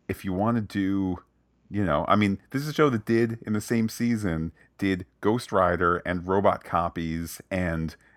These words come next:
everybody's in the same fake mental holodeck. Like, there's, there's enough flexibility here where I don't bellyache one bit that May is gone and back and, you know,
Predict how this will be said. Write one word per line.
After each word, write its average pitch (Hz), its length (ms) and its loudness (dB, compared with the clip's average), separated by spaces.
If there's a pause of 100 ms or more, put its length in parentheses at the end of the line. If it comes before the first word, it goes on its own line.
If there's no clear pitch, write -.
(140)
everybody's 95 460 2
in 92 80 -2
the 85 80 -4
same 90 300 -4
fake 87 340 -2
mental 82 280 -4
holodeck. 85 720 0
Like, 85 300 -2 (240)
there's, 101 220 -8 (160)
there's 127 180 0
enough 143 180 -2
flexibility 113 600 0
here 90 280 -2
where 85 240 -4
I 98 140 -4
don't 98 340 -4
bellyache 82 580 -4
one 82 220 -4
bit 82 360 -4
that 69 220 -4 (560)
May 85 260 2
is 87 120 0
gone 82 340 2
and 80 140 -4
back 76 440 -2
and, 80 420 -4 (600)
you 95 140 -4
know, 65 260 -2